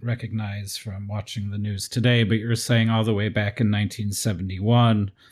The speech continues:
we're seeing this splintering of different national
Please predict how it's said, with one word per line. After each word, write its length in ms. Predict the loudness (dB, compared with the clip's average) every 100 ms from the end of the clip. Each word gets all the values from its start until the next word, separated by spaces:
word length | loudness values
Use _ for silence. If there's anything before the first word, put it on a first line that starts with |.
| _ _ -6
we're 140 | -4
seeing 480 | -2 0 0 0 -2
this 400 | -4 -6 -8 -10 _
splintering 1300 | -12 -12 -12 -8 2 4 4 4 0 0 -2 -4 -6 -10 _ -20 _ -14
of 560 | -10 -10 -12 -14 -18 -20 _ _ _ _ _ _ _
different 380 | -2 0 0 0
national 800 | 0 0 -2 -4 -4 -6 -8